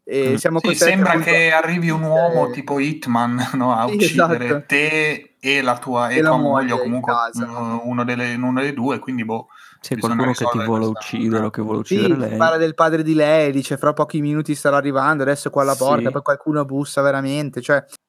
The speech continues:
Speaker 1: non si capisce, è molto intrigante, anche perché tecni-, cioè, a livello estetico mi piace molto. C'è questa meccanica del tempo che si ravvolge che s-, sembra non essere per nulla scontata, almeno per come è presentata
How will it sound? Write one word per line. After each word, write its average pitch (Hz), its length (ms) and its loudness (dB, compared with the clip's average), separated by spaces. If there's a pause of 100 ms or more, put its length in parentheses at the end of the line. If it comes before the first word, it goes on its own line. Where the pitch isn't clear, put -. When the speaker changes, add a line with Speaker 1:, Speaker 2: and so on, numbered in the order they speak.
(220)
Speaker 1:
non 180 100 2
si 208 100 0
capisce, 247 280 2
è 165 40 4
molto 226 220 2
intrigante, 170 580 0
anche 143 200 -4
perché 165 360 0
tecni-, 175 360 -6
cioè, 135 260 0
a 127 80 2
livello 190 600 0
estetico 262 500 -2
mi 175 100 2
piace 143 300 -2
molto. 208 680 -2 (720)
C'è - 80 -4
questa 254 300 0
meccanica 254 640 0
del 170 180 2
tempo 208 240 0
che 190 160 0
si 180 160 0
ravvolge 185 640 0
che 127 420 -4
s-, - 160 -10
sembra 156 360 -2
non 160 160 -2
essere 165 300 0
per 160 180 -2
nulla 160 240 0
scontata, 170 480 -2
almeno 131 260 -4
per 120 120 -8
come 120 200 -6
è 113 40 -6
presentata 117 680 -8